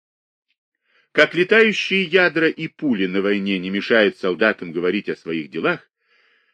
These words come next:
есть и починять обувь, так и голодающий не мешает мне покойно спать и заниматься своими личными делами.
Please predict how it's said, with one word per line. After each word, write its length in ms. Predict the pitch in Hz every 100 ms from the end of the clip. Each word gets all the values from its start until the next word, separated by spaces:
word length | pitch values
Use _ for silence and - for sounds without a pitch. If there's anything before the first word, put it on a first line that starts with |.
| _ _
есть 520 | 208 247 - - _ _
и 120 | -
починять 580 | 135 131 135 131 127 - -
обувь, 340 | 220 123 78 _ _ _ _ _ _ _
так 260 | - 240 -
и 220 | - 190
голодающий 920 | 160 190 190 139 123 98 82 - 85
не 140 | 87 151
мешает 600 | 190 - 147 104 85 -
мне 160 | 92
покойно 560 | 87 92 - 101 95 82
спать 460 | - - 214 226 180
и 20 |
заниматься 640 | 131 135 151 226 - 165
своими 360 | - 113 170 117
личными 460 | 78 - - 117
делами. 420 | 82 71 69 65